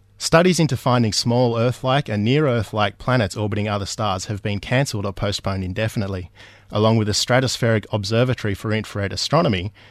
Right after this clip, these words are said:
which is a giant infrared telescope mounted on a Boeing seven four seven aircraft.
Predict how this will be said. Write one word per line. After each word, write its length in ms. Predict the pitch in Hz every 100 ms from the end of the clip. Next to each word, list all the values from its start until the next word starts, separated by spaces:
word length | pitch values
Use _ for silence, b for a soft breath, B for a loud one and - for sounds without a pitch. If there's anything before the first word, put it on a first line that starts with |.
| B
which 180 | 120 151
is 80 | 147
a 40 |
giant 360 | 127 151 160 123
infrared 340 | 117 113 104
telescope 540 | - 120 110 - 95
mounted 320 | 101 104 98 101
on 80 |
a 60 | 101
Boeing 280 | 98 98 98
seven 220 | 104 95
four 180 | - 95
seven 260 | - 92
aircraft. 540 | 95 113 110 80 92